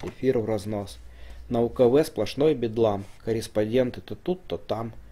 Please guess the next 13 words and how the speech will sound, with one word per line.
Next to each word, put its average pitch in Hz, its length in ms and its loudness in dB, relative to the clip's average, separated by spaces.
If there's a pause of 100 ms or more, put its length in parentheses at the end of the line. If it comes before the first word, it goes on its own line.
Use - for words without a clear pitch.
(260)
Похоже, 147 480 0
парни, 139 400 2
пошёл 104 420 -2
отсчёт, - 500 -4 (280)
и 98 100 -6
это 135 280 0
будет 127 420 0
одновременный 104 720 -2
взлёт. 95 440 -4 (640)
Да 135 160 0
что - 200 2
там 117 160 -2
слышно? 104 480 -2